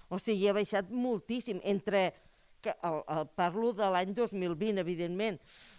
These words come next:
però entre que vam estar gairebé dos mesos tancada totalment la biblioteca, llavors sí que no es podien ni fer préstecs ni res. I que hi ha molta gent que, la veritat,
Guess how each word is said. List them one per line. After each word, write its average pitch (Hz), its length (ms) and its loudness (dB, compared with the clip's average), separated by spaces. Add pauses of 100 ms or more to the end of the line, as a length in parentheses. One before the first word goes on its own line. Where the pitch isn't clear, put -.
(140)
però 196 280 4
entre 190 340 -2
que 196 240 4
vam 196 240 2
estar 220 500 2
gairebé 220 480 4
dos 202 240 0
mesos 226 400 -2
tancada 226 640 2
totalment 240 640 0
la 247 80 0
biblioteca, 220 840 -2 (420)
llavors 196 480 0
sí 226 80 -6
que 240 140 -2
no 233 100 -2
es - 80 -6
podien 220 460 -2
ni 220 100 0
fer 220 380 2
préstecs 226 540 -2
ni 247 200 0
res. 226 340 0 (540)
I 247 140 2 (100)
que 226 180 6 (380)
hi 214 160 2
ha 156 80 0
molta 180 400 -2
gent 214 300 2 (100)
que, 254 120 2 (1160)
la 170 80 0
veritat, 170 460 -4